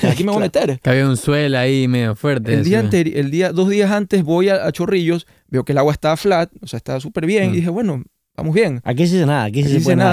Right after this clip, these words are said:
Speaker 2: nadar.
Speaker 1: pero no me había ido, no me había ido bien ese día que me metí al agua.
Speaker 2: Ujú.
Speaker 1: No me fue bien, nadé muy mal, no sé, me parecía que me están jalando las piernas.
Speaker 3: Hmm.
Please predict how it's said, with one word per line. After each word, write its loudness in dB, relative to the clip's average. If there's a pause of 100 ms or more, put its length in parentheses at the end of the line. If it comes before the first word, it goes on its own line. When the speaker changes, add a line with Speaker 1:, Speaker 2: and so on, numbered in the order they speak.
Speaker 2:
nadar. -4
Speaker 1:
pero 4
no 0
me 2
había 2
ido, 2
no 0
me 0
había 2
ido 4
bien 0
ese 0
día -2
que -4
me -4
metí -4
al 2
agua. -4 (120)
Speaker 2:
Ujú. -6
Speaker 1:
No -2
me 0
fue -2
bien, 0
nadé -4
muy 2
mal, 0
no -6
sé, -4
me -6
parecía -10
que -4
me -4
están -4
jalando -2
las -4
piernas. 0 (200)
Speaker 3:
Hmm. -2